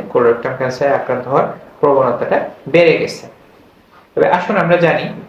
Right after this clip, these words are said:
যে কোলোরেক্টাম ক্যান্সারে আক্রান্ত হওয়ার ঝুঁকি সমূহ কি কি। প্রকৃত কোনো কারণ আসলে জানা যায় না, কিন্তু কোলোরেক্টাম ক্যান্সারে আক্রান্ত হওয়ার ঝুঁকি রয়েছে।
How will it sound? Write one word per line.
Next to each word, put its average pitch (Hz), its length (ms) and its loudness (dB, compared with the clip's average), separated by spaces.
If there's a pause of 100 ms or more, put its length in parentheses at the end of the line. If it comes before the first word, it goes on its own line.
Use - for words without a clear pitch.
(140)
যে 139 80 2
কোলোরেক্টাম 160 480 2
ক্যান্সারে 160 560 2 (240)
আক্রান্ত 156 400 -2
হওয়ার 147 320 2 (180)
ঝুঁকি 170 280 -2
সমূহ 151 440 -2
কি - 220 -8
কি। - 80 -12 (1400)
প্রকৃত 208 280 2
কোনো 196 520 2 (280)
কারণ 165 340 4
আসলে 160 540 4 (180)
জানা 143 300 2
যায় 139 240 2
না, 135 200 -4 (200)
কিন্তু 165 480 0 (840)
কোলোরেক্টাম 165 440 4
ক্যান্সারে 165 360 2
আক্রান্ত 160 460 0
হওয়ার 139 680 0
ঝুঁকি 156 380 -4
রয়েছে। 135 420 2